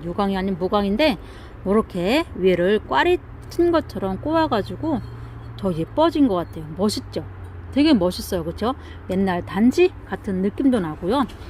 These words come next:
요거는 이제 이것도 국산 화분입니다. 네, 직경은 십사 센치예요. 어, 여기서부터 여기 끝까지 잰 거죠.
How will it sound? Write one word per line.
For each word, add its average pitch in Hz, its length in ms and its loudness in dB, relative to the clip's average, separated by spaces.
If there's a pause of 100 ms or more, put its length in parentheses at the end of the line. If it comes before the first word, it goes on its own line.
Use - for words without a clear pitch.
(220)
요거는 254 480 6
이제 196 320 2
이것도 202 380 -2
국산 - 520 0
화분입니다. 269 840 2 (420)
네, 208 400 0
직경은 233 480 2
십사 330 440 2
센치예요. 175 680 2 (380)
어, 185 180 -2
여기서부터 247 640 2 (120)
여기 180 180 -2
끝까지 294 300 -2
잰 170 200 -4
거죠. 165 280 -2